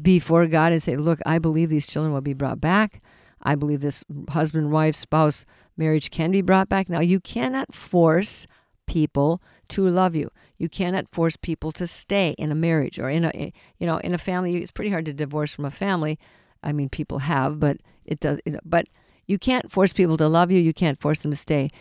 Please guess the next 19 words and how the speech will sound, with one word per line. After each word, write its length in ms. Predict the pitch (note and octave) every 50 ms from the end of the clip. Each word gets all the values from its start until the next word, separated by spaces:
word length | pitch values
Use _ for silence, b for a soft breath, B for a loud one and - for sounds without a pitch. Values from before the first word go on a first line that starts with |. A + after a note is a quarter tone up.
| B B
but 140 | B E3 -
they 120 | G#3 G#3
can't 280 | G3+ - A#3 A3+ G#3 -
stop 400 | - - - G3 F#3 F#3 F3+ - -
you 200 | E3+ G3+ G#3 G3
from 200 | - - D#3 D#3
loving 340 | D#3 D3+ C#3+ D3+ D3 C#3+ C#3+
them. 300 | E3+ E3+ D#3 C#3 - - _ _ _ _ _ _ _ _ _ _ _ _ -
Even 260 | - G3+ G3 F#3 F3+
if 100 | E3 D3
they 140 | - E3 F3
stop 400 | D#3+ - - - E3 E3+ F3+ -
loving 240 | F3 E3+ D#3+ E3 E3+
you, 100 | E3+ D#3
you 160 | D#3 E3+ F3+
can 160 | - F3+ E3
still 300 | D#3+ - - - G3+ G#3+
love 320 | A3+ A3 F#3+ F#3 F#3+ E3 D3
them 340 | D#3 E3+ D#3+ C#3+ C3+ D3+